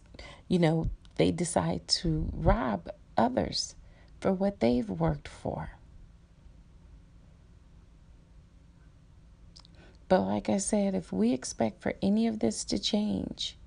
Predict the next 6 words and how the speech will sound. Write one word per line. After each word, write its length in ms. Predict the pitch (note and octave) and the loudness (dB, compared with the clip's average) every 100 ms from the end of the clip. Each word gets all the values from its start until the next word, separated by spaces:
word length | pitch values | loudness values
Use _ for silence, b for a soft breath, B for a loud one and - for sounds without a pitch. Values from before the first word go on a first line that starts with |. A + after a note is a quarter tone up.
| - - - - - - - - - - - - | -20 -20 -20 -20 -20 -20 -20 -20 -20 -20 -10 2
we 260 | A#3 B3 | 4 4
need 720 | A3+ G3+ G3+ A3+ G3+ F#3+ F3+ - - - - - | 4 4 4 4 2 0 -2 -6 -16 -20 -16 -2
to 120 | G#3 | 2
be 260 | F3+ F#3+ F#3 | 4 2 2
a 120 | F3+ | -2
part 640 | - - G3+ G#3 G3 - | -4 -4 -2 -2 -4 -8